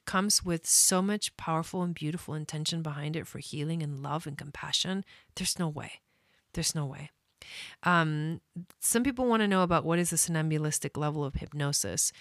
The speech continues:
And this goes with what I just said about, um,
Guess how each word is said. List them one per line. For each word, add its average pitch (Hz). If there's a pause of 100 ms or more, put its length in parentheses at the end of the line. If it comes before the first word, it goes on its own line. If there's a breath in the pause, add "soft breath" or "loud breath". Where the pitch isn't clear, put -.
(400 loud breath)
And 170 (260)
this 170
goes 247
with 190 (140)
what 180
I 175
just 165
said 165
about, 147 (440 soft breath)
um, 143